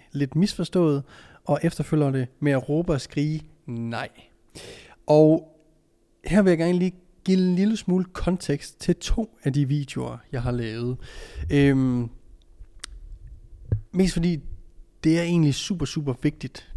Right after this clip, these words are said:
de to budskaber, og noget, som, øh, hvis man ikke har set videoen, godt kunne, øh, have brug for at vide i sin rejse mod at få,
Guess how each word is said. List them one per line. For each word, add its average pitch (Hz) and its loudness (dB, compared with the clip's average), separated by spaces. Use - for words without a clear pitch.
de 143 0
to 135 2
budskaber, 139 0
og 127 -2
noget, 135 2
som, 117 -2
øh, 120 -4
hvis 120 -6
man 131 -4
ikke 175 2
har 170 2
set 147 0
videoen, 135 -2
godt 139 -6
kunne, 123 -4
øh, 120 -12
have 139 -4
brug 208 0
for 147 2
at 135 0
vide 160 6
i 147 0
sin 123 -2
rejse 135 -4
mod 127 -2
at 117 -8
få, 120 -8